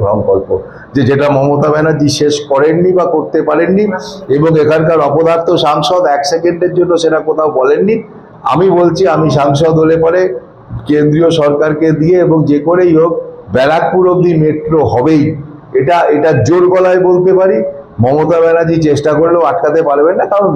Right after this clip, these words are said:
ছাব্বিশ সালের পর তো থাকবেন না, এ-, এটা মেট্রো হবে। যে এ অঞ্চলের মানুষের যেটা ব্যাপার আছে, দেখুন, যেসব অনেক বড় নাটক হয়েছে,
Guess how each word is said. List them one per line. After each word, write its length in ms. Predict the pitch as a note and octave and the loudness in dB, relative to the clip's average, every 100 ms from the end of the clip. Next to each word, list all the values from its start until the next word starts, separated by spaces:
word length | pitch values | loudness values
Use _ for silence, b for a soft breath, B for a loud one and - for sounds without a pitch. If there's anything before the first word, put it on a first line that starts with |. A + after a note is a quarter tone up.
| B2 | -2
ছাব্বিশ 260 | A#2 A2 A#2 | -4 -4 -2
সালের 200 | C#3+ D3+ | 0 0
পর 80 | D3+ D3+ | 0 -6
তো 60 | B2+ | -6
থাকবেন 300 | A2+ G#2+ D3 C#3 | -2 0 0 -2
না, 60 | - - - - - D#3+ | -4 -14 -20 -20 -4 0
এ-, 160 | C3+ B2+ B2+ | 2 2 0
এটা 120 | B2 | 0
মেট্রো 300 | A2+ A2 - E2+ | -2 -2 -2 -2
হবে। 140 | - - - - - - A2+ | -6 -12 -20 -20 -20 -10 -2
যে 100 | C#3+ D#3 - - - - - - - - - | 0 0 -2 -8 -12 -20 -20 -20 -20 -12 -2
এ 80 | E3 F3+ | 0 2
অঞ্চলের 440 | F#3+ G3 F#3+ G3 F#3+ - - - - | 0 2 2 2 2 -2 -6 -12 -4
মানুষের 400 | B2 E3 E3+ F#3 F3 | 0 0 0 0 0
যেটা 220 | E3 E3 | 0 0
ব্যাপার 320 | C#3+ B2+ C3 B2+ B2 | 0 0 0 0 0
আছে, 140 | C#3+ | 0
দেখুন, 300 | B2+ A#2+ B2+ A#2 - - - - - G2+ - A2+ A2+ | 0 0 0 -2 -6 -14 -20 -20 -20 -14 -14 -4 -2
যেসব 380 | B2+ D3 C3+ C3+ - - - - - - | 0 0 0 -2 -6 -10 -18 -20 -18 -4
অনেক 240 | A#2 C#3 A#2 | -2 0 0
বড় 160 | A#2+ D#3 C3 | 0 0 0
নাটক 260 | A2+ C3 - | -2 -2 0
হয়েছে, 300 | B2 A#2 A#2 | 0 0 -2